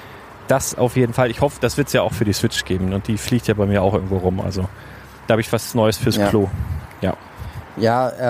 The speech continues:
Speaker 2: ähm, das Ding ist, also, sowohl, also so neue Storylines, äh, werden's, denke ich, nicht sein und ich hoffe es auch, dass es nicht neue Storylines sein werden, weil solch-, sowas meistens, also sehr,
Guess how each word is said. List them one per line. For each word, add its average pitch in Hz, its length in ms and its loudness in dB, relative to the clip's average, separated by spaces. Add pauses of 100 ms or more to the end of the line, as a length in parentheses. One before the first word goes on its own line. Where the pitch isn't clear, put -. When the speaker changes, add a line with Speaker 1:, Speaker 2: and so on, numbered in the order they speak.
Speaker 2:
ähm, 113 260 0 (640)
das - 320 -4 (200)
Ding 151 300 2
ist, - 420 0 (1000)
also, 123 380 2 (380)
sowohl, 123 320 2 (140)
also 123 200 2
so 123 120 2
neue 131 460 4
Storylines, 151 920 -2
äh, - 60 -12 (500)
werden's, 135 400 2
denke 139 220 4
ich, 131 100 2
nicht 151 240 2
sein 120 320 2
und 113 100 -4
ich - 140 -4
hoffe 139 260 2
es - 300 -6
auch, 107 200 -2
dass 107 180 -2
es 101 200 -4
nicht 120 360 0
neue 107 200 2
Storylines 101 800 0
sein 104 240 0
werden, 110 300 4 (680)
weil 110 440 0
solch-, 120 340 2
sowas 123 320 0
meistens, 117 680 -2 (300)
also 101 220 0
sehr, 104 480 0